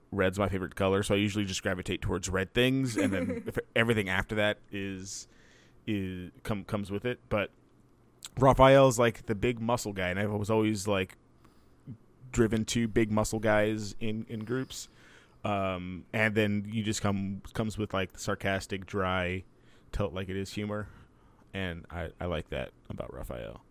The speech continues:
Speaker 1: And he's also, like, the best turtle in the <laughs> live action one too, so that's, that's always good.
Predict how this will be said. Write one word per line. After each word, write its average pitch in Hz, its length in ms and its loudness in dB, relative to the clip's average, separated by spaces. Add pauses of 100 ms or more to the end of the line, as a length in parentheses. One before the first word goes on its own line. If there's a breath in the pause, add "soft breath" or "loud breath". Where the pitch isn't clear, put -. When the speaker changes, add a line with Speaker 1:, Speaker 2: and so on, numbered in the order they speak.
(1000 soft breath)
Speaker 1:
And 120 120 -2
he's 123 120 2
also, 113 240 2
like, 98 140 -2 (180)
the 101 80 0
best 90 240 -2
turtle 82 260 -2
in 87 280 -6
the 85 280 -6 (200 loud breath)
<laughs> - 180 -14
live 87 240 -6
action 76 340 -10 (360)
one - 260 -14
too, - 220 -14
so - 260 -18 (380)
that's, - 360 -10 (460)
that's 104 180 -10
always - 200 -12
good. - 160 -14